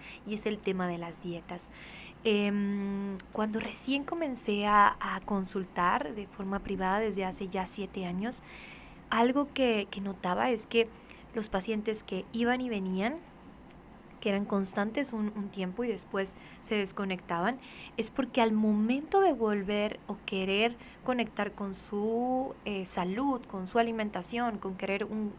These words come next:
un cambio en su, en su rutina, en su vida, lo hacían exactamente de la forma en, en la que han he-, lo ha-, lo habían hecho anteriormente.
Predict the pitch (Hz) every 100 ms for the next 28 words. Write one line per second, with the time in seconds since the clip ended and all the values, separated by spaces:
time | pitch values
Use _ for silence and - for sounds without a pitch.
0 | - 208 - 214 233 226 214 208 208 196
1 | - - 202 196 190 262 247 202 208 214
2 | 262 339 - - - - - 233 233 -
3 | 254 269 277 254 - 208 - 214 208 208
4 | 220 196 180 190 190 190 202 - - -
5 | 196 185 190 185 180 185 - 185 185 -
6 | 185 180 180 185 180 185 196 180 185 180
7 | 175 180 185 - 214 -